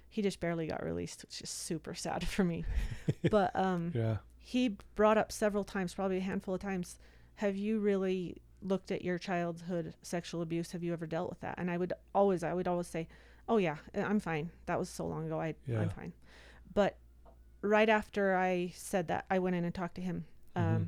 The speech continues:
Speaker 1: Mallory left in December. Riley got diagnosed. My seventeen-year-old son, who was a football player at Bingham High School,
Speaker 2: Yeah.
Speaker 1: got diagnosed with,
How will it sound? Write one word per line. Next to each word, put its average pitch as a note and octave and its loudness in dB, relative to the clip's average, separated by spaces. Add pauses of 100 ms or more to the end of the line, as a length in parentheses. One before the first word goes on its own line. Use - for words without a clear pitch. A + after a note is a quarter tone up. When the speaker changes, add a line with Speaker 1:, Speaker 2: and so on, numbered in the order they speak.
(160)
Speaker 1:
Mallory F#3 2
left F3+ 0
in F#3+ 0
December. F3+ 0 (320)
Riley G3 2 (160)
got F#3 2
diagnosed. F3 -2
My F3+ 0
seventeen-year-old F3+ 0
son, F3 -2
who F3+ -2
was F3 -2
a F3 -6
football F3 -2
player E3+ -4
at - -8
Bingham F3 -2
High F3 -6
School, F3 -6 (180)
Speaker 2:
Yeah. A2 -2 (100)
Speaker 1:
got F#3 0
diagnosed F3 -2
with, F3 -4